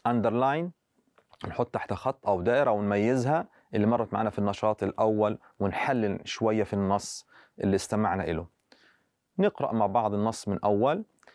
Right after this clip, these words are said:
"Missus Qadiri and Walid were shopping at the section in a big supermarket." أم وليد ومسز قديري بيعملوا شوبينج وين؟ في السوبر ماركت.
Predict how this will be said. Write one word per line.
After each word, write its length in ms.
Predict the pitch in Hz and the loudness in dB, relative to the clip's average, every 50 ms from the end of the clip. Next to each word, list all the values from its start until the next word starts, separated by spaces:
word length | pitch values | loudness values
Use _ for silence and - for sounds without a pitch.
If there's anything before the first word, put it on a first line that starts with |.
| _ _ _ _ - | _ _ _ _ 0
"Missus 260 | 147 180 170 190 160 - - | 0 2 2 0 0 0 0
Qadiri 360 | 160 147 147 180 180 170 160 - | 0 2 4 4 4 4 4 2
and 280 | - 139 135 131 110 | 2 2 0 2 2
Walid 440 | 117 127 120 113 110 117 135 151 151 | 2 2 2 4 4 4 2 2 2
were 200 | 127 120 135 131 | 2 2 2 2
shopping 560 | - - - - 175 131 110 98 85 85 85 - - - _ _ - | 0 -2 -4 -2 -2 0 0 -2 -2 -4 -6 -8 -12 -16 _ _ -4
at 60 | 127 104 92 | -4 -2 -2
the 40 | - | -4
section 760 | - - - 151 147 - - - - 101 87 82 78 78 78 - _ _ _ _ _ _ _ _ _ _ _ _ 123 | -4 -2 -2 -4 -2 0 0 0 2 0 0 -2 -4 -6 -10 -14 _ _ _ _ _ _ _ _ _ _ _ _ -2
in 140 | 117 110 | -2 0
a 60 | 104 98 - _ - | -2 -4 -4 _ -2
big 200 | 156 135 120 101 - - - | -2 0 -2 -2 -4 -2 0
supermarket." 840 | 131 117 113 107 110 110 117 104 - - 85 80 - - - - - _ _ _ _ _ _ _ _ _ _ _ _ _ _ _ _ _ _ _ _ _ _ - | 2 2 4 4 2 2 2 0 0 -2 -4 -4 -4 -8 -14 -20 -20 _ _ _ _ _ _ _ _ _ _ _ _ _ _ _ _ _ _ _ _ _ _ 0
أم 260 | 139 151 147 135 117 | 2 2 4 4 4
وليد 440 | 117 113 120 131 147 170 208 202 196 - - _ _ _ _ _ _ _ _ _ _ _ _ _ _ _ _ _ _ - _ | 4 4 4 2 2 2 2 0 -4 -8 -16 _ _ _ _ _ _ _ _ _ _ _ _ _ _ _ _ _ _ -8 _
ومسز 300 | - 113 135 120 113 110 | 0 0 2 0 -2 -6
قديري 480 | - - 127 110 107 113 110 110 120 135 | -2 -2 -2 0 2 2 4 4 2 2
بيعملوا 420 | - 123 143 165 156 139 135 131 | 2 0 -2 0 2 2 2 2
شوبينج 440 | 123 - - 151 113 113 107 107 110 | 2 0 -2 0 0 0 0 0 2
وين؟ 400 | 120 160 180 175 175 180 190 190 165 _ _ | 2 2 2 2 0 0 -2 -6 -10 _ _
في 140 | - - | -6 -4
السوبر 320 | 131 123 - - 156 156 156 | -4 -2 -2 -2 -2 0 0
ماركت. 400 | 156 156 147 120 - - 95 | 2 2 0 0 0 -4 -6